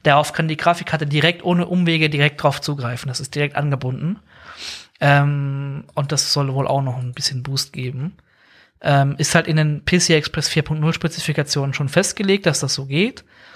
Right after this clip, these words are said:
A M D sind die ersten, die das implementieren und, äh, Nvidia will da nachziehen. Ähm, ja.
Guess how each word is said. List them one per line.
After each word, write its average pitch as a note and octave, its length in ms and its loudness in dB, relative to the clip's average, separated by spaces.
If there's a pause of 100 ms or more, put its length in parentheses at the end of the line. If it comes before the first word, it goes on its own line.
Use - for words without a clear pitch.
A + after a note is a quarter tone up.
(340)
A D3 100 4
M D3+ 140 4
D D3+ 160 2
sind D3+ 180 4
die - 80 -6
ersten, D3+ 260 0
die D3 60 2
das C3+ 140 0
implementieren F#3+ 840 -2
und, D#3+ 320 0
äh, D3 420 4
Nvidia D3 360 -2
will D3 100 -2
da C3+ 120 -2
nachziehen. E3+ 760 0
Ähm, D3+ 560 -4
ja. B2+ 200 -8